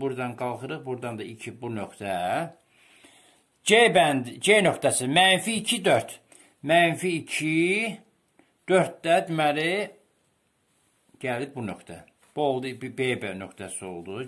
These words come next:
G də mənfi iki, dörd, mənfi iki, dörd. Mənfi iki, dörd. Bu da oldu C nöqtəsi. Bunları qurduq. B bəndində O X oxunun nəzərən A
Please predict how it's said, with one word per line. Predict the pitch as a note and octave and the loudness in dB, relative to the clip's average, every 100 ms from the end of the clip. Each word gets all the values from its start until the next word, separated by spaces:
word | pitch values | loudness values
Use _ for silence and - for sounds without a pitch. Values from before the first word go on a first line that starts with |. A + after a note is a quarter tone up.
| - | -6
G | B2 G#2+ | -6 -6
də | G2 | -8
mənfi | F#2 A2+ A2+ A2 A2+ | -6 -4 -4 -6 -12
iki, | A2+ G#2 | -10 -12
dörd, | A2 A#2+ C#3+ A2 | -8 -8 -8 -10
mənfi | A2 A2 G2+ G#2+ G2+ | -8 -8 -10 -12 -14
iki, | F#2+ B2 C3+ C3+ | -14 -12 -12 -12
dörd. | F#2 - _ _ _ _ _ _ _ _ _ _ _ _ _ _ _ _ _ _ _ _ _ _ - | -16 -18 _ _ _ _ _ _ _ _ _ _ _ _ _ _ _ _ _ _ _ _ _ _ -20
Mənfi | G2 F#2+ F#2 F2 | -14 -14 -14 -20
iki, | F#2+ F#2 | -20 -16
dörd. | G2 G2+ B2+ D3+ - _ _ _ _ _ | -12 -10 -10 -12 -18 _ _ _ _ _
Bu | - C3 | -8 -4
da | |
oldu | B2+ D#3 E3 | -4 -4 -4
C | E3 D3+ A2 | 0 2 2
nöqtəsi. | F#2 G2 F2 - - _ - _ _ _ C#3 C#3+ | -4 -8 -10 -12 -16 _ -20 _ _ _ -14 -6
Bunları | F3 G3 F#3+ A3+ | 0 6 6 6
qurduq. | G#3+ F#3 E3 - | 4 4 2 -2
B | A3+ B3 F3+ | 2 4 4
bəndində | F3+ D3 C#3 C#3+ - | 4 2 -2 -6 2
O | G#3+ A#3 B3 | 6 8 6
X | C#4 | 2
oxunun | C4+ G#3+ G3+ F3+ | 0 0 0 2
nəzərən | E3 D#3+ D3+ D#3 | 2 2 0 4
A | G3 | 4